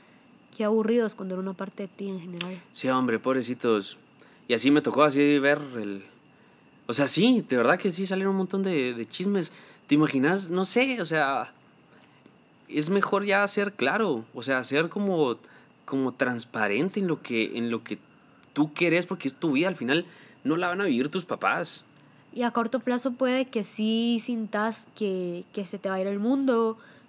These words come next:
Speaker 1: que va, que, o sea, que va a ser lo peor, que no hay solución, pero, a-, o sea, si estás dispuesto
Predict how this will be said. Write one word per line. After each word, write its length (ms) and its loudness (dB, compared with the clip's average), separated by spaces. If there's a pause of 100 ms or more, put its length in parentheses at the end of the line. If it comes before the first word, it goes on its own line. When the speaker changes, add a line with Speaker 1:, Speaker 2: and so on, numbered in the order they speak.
(120)
Speaker 1:
que 340 0
va, 240 0
que, 140 4
o 60 2
sea, 160 -2
que 100 -4
va 80 -2
a 20 -8
ser 160 -6
lo 160 0
peor, 520 4
que 100 -4
no 240 0
hay 100 0
solución, 720 0
pero, 400 0 (680)
a-, 140 2 (120)
o 60 -6
sea, 180 -2
si 240 0
estás 240 0
dispuesto 720 2